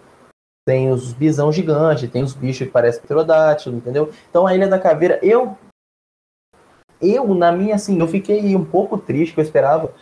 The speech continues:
eles mostrarem mais criaturas da Ilha da Caveira. Pra mim ficou pouco aquilo lá, mas aí é uma coisa minha.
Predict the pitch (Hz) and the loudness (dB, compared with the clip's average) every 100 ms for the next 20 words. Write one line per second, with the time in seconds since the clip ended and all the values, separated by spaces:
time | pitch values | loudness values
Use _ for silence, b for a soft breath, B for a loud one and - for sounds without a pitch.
0 | B B 131 147 147 156 151 165 151 135 | B B -2 -2 0 2 2 2 0 0
1 | 139 190 190 - 127 113 127 123 120 110 | 0 2 0 -2 0 0 0 2 0 2
2 | 113 110 110 113 117 147 156 143 175 190 | 2 0 0 0 0 2 2 0 -4 -6
3 | - 226 226 175 - 123 131 123 113 107 | -4 -4 0 0 2 -2 0 0 0 -2
4 | _ - 127 131 131 151 - 156 190 208 | _ -4 0 2 2 0 -2 -4 -2 -4
5 | 139 110 | -6 -10